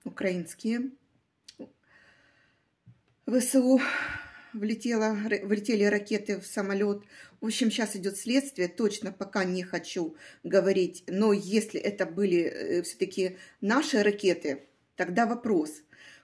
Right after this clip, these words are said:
Украина знала, что будет обмен. Украина знала, что самолетом будут доставлены наши украинские военнопленные. Кто отдал этот приказ?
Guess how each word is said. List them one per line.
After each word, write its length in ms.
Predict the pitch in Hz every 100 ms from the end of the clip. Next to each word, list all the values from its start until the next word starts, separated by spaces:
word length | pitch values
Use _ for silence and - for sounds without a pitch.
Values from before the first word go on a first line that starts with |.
| -
Украина 480 | - 220 247 294
знала, 360 | 285 220 196 190
что 180 | 196 202
будет 340 | 175 214 262
обмен. 500 | 220 175 170 156 160 - _ _ - _
Украина 480 | - - 208 262 294
знала, 420 | 214 208 180 190
что 1080 | 190 - 202 196 190 190 185 185 185 - - - _ _ _ _ _ _ _ _
самолетом 500 | - 226 202 254 269
будут 160 | 190 214
доставлены 560 | 196 202 196 220 226 190
наши 340 | 190 202 -
украинские 640 | - - 202 196 - 202
военнопленные. 840 | 190 190 202 202 170 143 143 - 214 _ _ _ _ _ -
Кто 300 | - 254 -
отдал 520 | 208 170 214 262 269 -
этот 260 | 190 220
приказ? 600 | - 240 - - - -